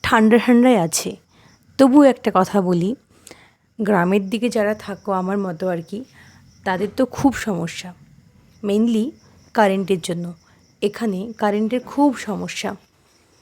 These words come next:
কিছুক্ষণ থাকে তো কিছুক্ষণ থাকে না, তাতে এমনি গরম পড়ছে। আর এই গরমের সময়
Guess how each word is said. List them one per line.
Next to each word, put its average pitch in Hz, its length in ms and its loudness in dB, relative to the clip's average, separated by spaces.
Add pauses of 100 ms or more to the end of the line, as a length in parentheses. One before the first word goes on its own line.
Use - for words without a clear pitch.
(960)
কিছুক্ষণ 254 520 -2
থাকে 247 400 -2
তো 254 120 -4
কিছুক্ষণ 240 480 -4
থাকে 190 280 -4
না, 160 180 -6 (1000)
তাতে 214 300 -2 (200)
এমনি 233 420 4
গরম 220 320 4
পড়ছে। 220 540 0 (1120)
আর 202 120 -2
এই 202 100 0
গরমের 202 380 0
সময় 220 380 -4